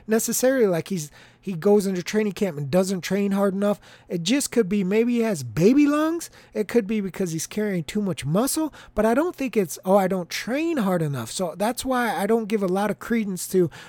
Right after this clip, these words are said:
"Oh, the training camp's going the best of my life and all of a sudden he's gonna have super duper cardio." I don't believe that. Look throughout all of his fights. You see spots where he has trouble with his cardio. So I expect to him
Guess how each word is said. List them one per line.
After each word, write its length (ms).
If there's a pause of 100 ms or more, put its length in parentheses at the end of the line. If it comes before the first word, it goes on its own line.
(120)
"Oh, 120
the 120
training 400
camp's 340
going 220
the 80
best 280
of 80
my 140
life 300
and 100
all 100
of 80
a 60
sudden 240
he's 180
gonna 220
have 180
super 320
duper 320
cardio." 540
I 80
don't 160
believe 300
that. 200 (320)
Look 220
throughout 400
all 220
of 80
his 180
fights. 460 (360)
You 300
see 300
spots 600
where 220
he 120
has 220
trouble 400
with 120
his 160
cardio. 500
So 140
I 80
expect 760 (160)
to 300
him 460